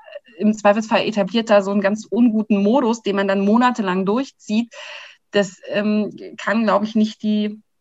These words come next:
die Lösung sein, die, die irgendwie nachhaltig da Beruhigung schafft. Und deswegen muss man Wege finden, wie man gut für sich sorgt, äh, um dann eben gut fürs Kind zu sorgen. Aber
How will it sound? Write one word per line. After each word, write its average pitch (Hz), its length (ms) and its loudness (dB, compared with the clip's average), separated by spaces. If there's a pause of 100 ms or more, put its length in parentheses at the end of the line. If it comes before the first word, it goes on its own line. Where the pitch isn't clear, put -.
(520)
die 202 160 4
Lösung 208 340 6
sein, 180 380 4
die, 185 200 -4
die 180 160 -8
irgendwie 190 220 -4
nachhaltig 180 640 0
da 170 120 -2
Beruhigung 175 440 -2
schafft. 165 300 -10
Und 175 140 -8
deswegen 202 600 -2
muss 202 420 -4
man 214 400 0 (320)
Wege 220 260 2
finden, 226 680 0
wie 202 120 -2
man 208 240 0
gut 214 180 0
für 208 160 0
sich 214 240 0
sorgt, - 520 -4
äh, 165 120 -6
um 190 240 -2
dann 196 240 2
eben 175 220 -2
gut 170 160 -4
fürs 170 160 -8
Kind 196 160 -4
zu 170 100 -6
sorgen. 156 340 0
Aber 165 280 -2